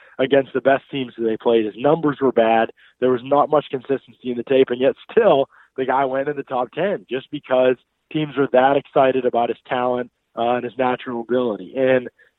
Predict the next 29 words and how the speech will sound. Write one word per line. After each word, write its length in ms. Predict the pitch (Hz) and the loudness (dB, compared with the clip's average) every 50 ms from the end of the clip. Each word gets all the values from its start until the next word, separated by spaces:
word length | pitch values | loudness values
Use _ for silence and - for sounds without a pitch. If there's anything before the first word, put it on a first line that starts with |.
| _ - | _ 2
so 180 | 165 156 147 | 4 4 6
I 140 | 143 143 156 | 4 4 2
think 260 | - - 190 208 - | 0 -4 -8 -8 -8
that 120 | - 151 - | -12 -16 -10
there's 180 | 139 139 131 - _ | -8 -8 -8 -4 _
some 180 | 180 175 175 | -4 -4 -4
of 140 | 170 139 123 | -6 -6 -4
that 240 | 135 131 123 113 110 | -4 -2 -2 -4 -6
with 80 | 110 - _ | -10 -14 _
Herbert 340 | - 165 165 135 139 131 120 | -12 -12 -10 -6 -6 -6 -6
in 100 | 117 113 | -8 -10
terms 300 | - 131 131 131 123 107 | -8 -6 -6 -6 -6 -4
of 200 | 117 120 117 110 - _ _ _ _ _ _ - | -2 0 0 -2 -4 _ _ _ _ _ _ 2
they're 160 | 143 185 190 | 2 4 4
down 280 | 143 147 170 208 202 | 2 2 0 0 -2
the 80 | 170 135 | -4 -8
stretch 260 | - - 175 170 165 - - | -8 -4 -4 -4 -4 -4 -10
this 100 | 143 127 - | -16 -14 -10
season, 240 | 135 131 123 113 117 | -10 -10 -10 -10 -12
he 160 | - 131 147 | -10 -6 -4
really 320 | 139 139 147 143 135 131 | 2 4 6 6 6 6
didn't 240 | 131 127 113 104 - | 4 2 0 -2 -4
play 220 | - 117 117 110 101 | -2 -2 0 0 0
well. 320 | 104 104 95 85 82 - | -2 -2 -2 -2 -6 -6
The 100 | 95 104 - | -6 -8 0
big 200 | 123 160 180 160 | 4 4 4 4
concern 440 | - 147 131 120 - 147 135 123 120 | 4 -2 -2 0 0 0 0 0 0
now 320 | 135 156 165 156 131 120 | 0 0 2 2 4 4
is, 100 | 117 113 | 2 0